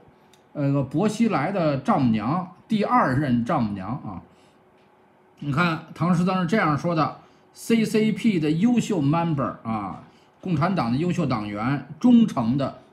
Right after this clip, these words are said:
共产主义战士。”哎呦，新疆维吾尔自治区党委宣传部原副部长，因为她老公古景生好像在新疆当过第二书记，好像是啊。然后中共中央组织部、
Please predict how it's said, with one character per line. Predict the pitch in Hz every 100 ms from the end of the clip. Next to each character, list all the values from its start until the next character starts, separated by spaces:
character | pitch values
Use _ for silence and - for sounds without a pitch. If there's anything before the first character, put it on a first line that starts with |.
| _
共 | 214 170
产 | 131 147
主 | 151 120
义 | 131
战 | 131 156 120 113
士。” | - 95 -
哎 | 107
呦， | 107 98 80 - - _ _ - - _
新 | - - 226 208
疆 | 214 208 170
维 | 196
吾 | 220
尔 | 143 113
自 | - 160
治 | 131
区 | 123 156 160 156 -
党 | 139 190
委 | 151 107
宣 | - 208 190
传 | 135 139
部 | 160 127 -
原 | 123 120 147 160
副 | 156
部 | 123 113
长， | - 92 85 - _ _ _ _
因 | 208 226
为 |
她 | 214
老 | 240 123
公 | 120 214 214
古 | - 196
景 | 180 131 110
生 | - 214 202 - - _ _
好 | - 127
像 | 196
在 | 165 113
新 | - 202
疆 | 180 202 190
当 | 202
过 | 185
第 | 143 196
二 | 185
书 | 131 - 208
记， | 151 107
好 | - 92
像 | 110 101
是 | 98
啊。 | 90 92 - _ _ _ _ -
然 | 147
后 | 180
中 | 156 226 208
共 | 180
中 | 185
央 | 214 208
组 | - 113
织 | 110 175
部、 | 220 160 -